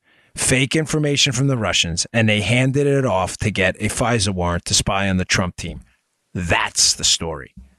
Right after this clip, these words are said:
That is why the Bureau is desperately, desperately hiding this, what paragraph one reads.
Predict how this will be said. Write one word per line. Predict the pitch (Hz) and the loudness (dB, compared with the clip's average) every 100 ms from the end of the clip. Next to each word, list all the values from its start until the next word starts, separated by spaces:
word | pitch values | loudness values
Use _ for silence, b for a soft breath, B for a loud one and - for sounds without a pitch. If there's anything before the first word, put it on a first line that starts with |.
| _ _ _ _ _ _ _ _ _ _ - | _ _ _ _ _ _ _ _ _ _ -4
That | 135 151 - | -2 -2 0
is | 180 160 | 0 2
why | 143 123 113 110 | 2 2 0 -2
the | 107 | -2
Bureau | 110 107 98 90 - | 0 0 2 0 0
is | 120 131 120 - _ - | 0 0 -2 -10 _ 0
desperately, | 233 226 - 156 101 104 87 - - | 2 2 -2 -4 -4 -6 -6 -6 -2
desperately | 143 131 - 127 107 | 0 0 0 -4 -4
hiding | 98 107 95 82 76 | -2 -2 -2 -4 -6
this, | - - - _ _ | -4 -6 -8 _ _
what | 127 127 | 0 0
paragraph | - 123 110 104 98 92 | -2 -4 -2 0 0 0
one | 98 90 | 0 0
reads. | 78 - - | -4 -10 -16